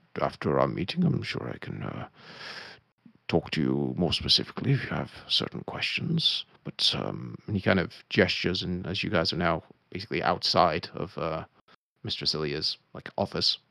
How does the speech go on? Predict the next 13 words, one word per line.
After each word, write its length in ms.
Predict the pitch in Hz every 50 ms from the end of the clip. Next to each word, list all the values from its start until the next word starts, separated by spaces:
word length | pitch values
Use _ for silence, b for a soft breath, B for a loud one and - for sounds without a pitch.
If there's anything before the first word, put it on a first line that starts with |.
| _ _ _ _ _ _ _ -
which 120 | - -
looks 140 | - - -
very 180 | 120 104 98
much 340 | 95 87 87 - - - - -
like 180 | 87 85 -
the, 160 | - 85 85
uh, 160 | 85 80 87 110 -
door 140 | - 95 95
to 80 | - -
his 180 | 92 87 90 98
office. 340 | - - - - - - - _ _ _
Very, 260 | - 87 85 87 90 87
uh, 80 | 87